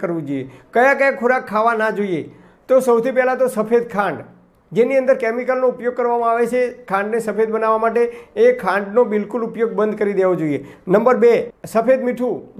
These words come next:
જે મીઠું આપણે નિયમિત ખાવામાં ઉપયોગ કરીએ છીએ એ મીઠાને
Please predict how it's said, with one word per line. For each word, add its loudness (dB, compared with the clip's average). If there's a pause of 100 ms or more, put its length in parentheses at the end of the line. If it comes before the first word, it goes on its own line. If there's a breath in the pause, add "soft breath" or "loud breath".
જે 4
મીઠું 0
આપણે -2
નિયમિત 0
ખાવામાં 0
ઉપયોગ -8
કરીએ -4
છીએ 0 (360 loud breath)
એ 0
મીઠાને 2